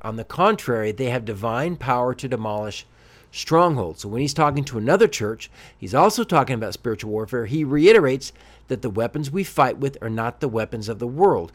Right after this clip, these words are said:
So when Paul says, "Take up the shield of faith," he doesn't mean go to your local armory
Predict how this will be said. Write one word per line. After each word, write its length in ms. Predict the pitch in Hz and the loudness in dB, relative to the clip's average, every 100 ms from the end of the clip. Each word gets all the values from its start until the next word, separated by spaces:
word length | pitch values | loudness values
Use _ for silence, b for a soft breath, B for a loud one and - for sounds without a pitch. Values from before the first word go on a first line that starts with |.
| b b | b b
So 400 | - 185 147 90 - | -2 4 4 2 -8
when 160 | 113 | -12
Paul 280 | 104 143 139 | -2 0 2
says, 520 | 131 208 175 123 120 - - | 0 2 2 0 -4 -14 -4
"Take 300 | 135 139 147 | -2 0 -2
up 160 | 143 | -2
the 80 | 120 | -8
shield 320 | - 143 127 | -4 -2 -2
of 80 | 104 | -4
faith," 500 | - 175 135 113 - _ _ _ _ _ b b | 2 4 4 -2 -14 _ _ _ _ _ b b
he 120 | _ 139 | _ 2
doesn't 280 | 165 151 | 4 2
mean 400 | 160 151 131 127 | -2 0 -2 -4
go 220 | 117 139 170 | 4 6 6
to 60 | |
your 160 | 165 143 | 4 4
local 400 | 139 139 135 - | 4 4 -2 0
armory 640 | 135 151 131 107 104 113 | 4 4 2 -2 -4 -8